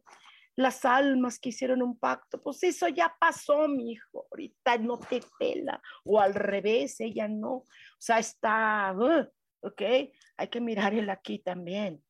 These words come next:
hay que mirar el hoy y en esta vida, ¿sí? O en esta cosa que decimos que se llama vida. Sale, criaturitas.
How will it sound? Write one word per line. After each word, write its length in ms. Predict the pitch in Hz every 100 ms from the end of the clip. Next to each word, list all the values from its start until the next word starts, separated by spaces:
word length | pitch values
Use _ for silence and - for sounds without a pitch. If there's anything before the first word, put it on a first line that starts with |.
| _ _ _ _ _ _
hay 140 | 190
que 140 | 196 190
mirar 460 | 170 175 202 202 -
el 260 | 180 - _ _
hoy 380 | 180 190 208 139 - _ - - - - -
y 160 | 202 180
en 120 | 156
esta 300 | 160 - 190
vida, 300 | 165 190 151 - _ - _ - _ _
¿sí? 200 | - 190 -
O 80 | 165
en 100 | 165
esta 200 | 190 185
cosa 240 | 185 - -
que 120 | 147
decimos 520 | 151 - 196 214 175
que 100 | -
se 100 | -
llama 280 | - - -
vida. 280 | 78 107 - - - - - - - - -
Sale, 380 | - 202 185 175
criaturitas. 800 | - 180 - 185 175 240 240 -